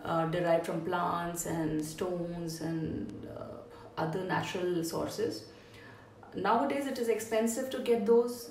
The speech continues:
and they are not easily available to everyone, so we've come to, uh, acrylic colors. Now, white is never used. I have white in my palette, but it is almost never used.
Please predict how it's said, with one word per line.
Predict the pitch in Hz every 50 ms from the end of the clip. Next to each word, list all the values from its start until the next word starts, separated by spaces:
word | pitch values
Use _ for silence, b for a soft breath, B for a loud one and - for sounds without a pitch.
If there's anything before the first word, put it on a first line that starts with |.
| - - -
and | - - 175 180 180 - - - - -
they | - - 196
are | 196
not | 208 226 226 226 - -
easily | 202 202 196 202 214 208 214
available | 208 202 202 196 196 196 196 202
to | 202 - 190 -
everyone, | 165 165 165 165 185 202 220 226
so | 226 - 214 208 208 208 - - - - - - - - - - -
we've | 185 196 202 202 202
come | - 196 180 175 190 190 190
to, | 208 220 240 302 302 - - - - - -
uh, | - - - -
acrylic | - - - - - 180 170 160 165 -
colors. | - 156 - - - - - - - B B B B B B B B B B B B - - -
Now, | 202 208 208 208 208 202 202 196 - - - - -
white | - 220 240 240 -
is | 302 285 254 254
never | 240 233 226 233 247 254
used. | 247 226 226 233 233 233 - - - -
I | - - - 190
have | 190 190 - - - 226 233 240 269 262 254 226 226
white | 247 233 220 233 233 - 240
in | 233 226 226
my | 220 220 220 220 233
palette, | 233 233 226 220 202 202 208 233 233 - - - B B B B B B B -
but | 185 190 - 196
it | 202 196 -
is | 208 208 202
almost | - - 196 196 190 196 208 233 254 - - 233
never | 196 180 180 175 208 220
used. | 233 220 220 226 233 240 240 - -